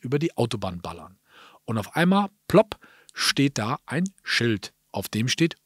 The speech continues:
hundert. In dem Moment, wo du dich in dein Auto reinsetzt, weißt du automatisch, du stimmst der Straßenverkehrsordnung zu.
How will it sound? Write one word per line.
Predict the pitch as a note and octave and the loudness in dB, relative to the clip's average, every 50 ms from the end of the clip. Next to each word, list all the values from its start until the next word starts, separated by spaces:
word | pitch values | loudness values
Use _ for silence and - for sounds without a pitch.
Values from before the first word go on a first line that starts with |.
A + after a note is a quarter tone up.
| _ _ | _ _
hundert. | _ - - - - C#3+ D3 C3+ A#2 - - - - - _ _ _ _ _ _ - - - - - - - - - - - - - - - _ _ _ _ | _ -16 -6 2 6 6 6 6 4 0 -6 -10 -16 -20 _ _ _ _ _ _ -20 -20 -18 -18 -18 -18 -18 -18 -18 -18 -18 -20 -20 -20 -20 _ _ _ _
In | - D#3 | 6 6
dem | G3+ D#4 | 8 8
Moment, | F4 F4 D#4 D4 D4+ D4 A#3+ | 8 8 8 8 8 8 8
wo | B3 C4 C4 | 10 10 10
du | B3 A3+ | 10 10
dich | G3+ A#3 G3+ - | 8 8 8 8
in | A3 | 8
dein | G3 G3 F#3+ | 8 6 6
Auto | E3+ F#3 A3+ C4+ - F#3 E3 | 6 6 6 6 6 4 2
reinsetzt, | C3+ B2+ B2 B2 C3 C#3 C3+ C#3+ F#3 C4 - - - - - - _ _ _ | 4 2 0 0 0 0 2 2 0 2 0 -2 -4 -4 -8 -12 _ _ _
weißt | C#3 B2 A#2 C#3 D3+ F3+ A3 A3 - - - | -8 0 2 4 4 4 4 4 2 2 2
du | F3+ F#3 G#3 | 0 0 0
automatisch, | - - E3 F#3+ G#3+ G#3 - F3+ D#3+ D#3 D3 D3+ E3 E3+ - - A3+ C4+ - - - - - _ _ _ _ _ _ | 0 2 2 2 2 2 2 0 0 2 0 -2 -2 -4 -2 -4 -4 -4 -4 -6 -8 -8 -8 _ _ _ _ _ _
du | - C3 A#2+ A#2 D3+ E3+ G3 | -10 -8 -4 0 2 2 4
stimmst | - - - - - _ - G#3+ G#3 F3+ D#3+ F#3+ A3+ - - - - - _ _ - | 4 4 2 2 0 _ 2 4 6 8 6 6 6 4 0 -2 -6 -14 _ _ -10
der | C#3+ B2 A#2+ A#2+ D3 D3+ D3+ D3 C#3+ C#3+ - | -10 -8 0 2 4 4 6 4 2 0 0
Straßenverkehrsordnung | - - - - - D#3 F3+ - - F3 C#3 - C#3+ - - - F#3 G3 F#3 - - - A2 A2+ A2+ - D3+ D3 D#3 D#3+ D#3 - - _ _ _ | 0 0 0 2 2 4 4 4 2 0 0 -2 -2 -2 2 2 4 4 4 2 2 -4 -6 -6 -4 0 2 2 4 4 2 0 -6 _ _ _
zu. | - - - G#3+ F#3 B2+ G2 F2+ - | -2 0 2 2 2 0 -2 -6 -2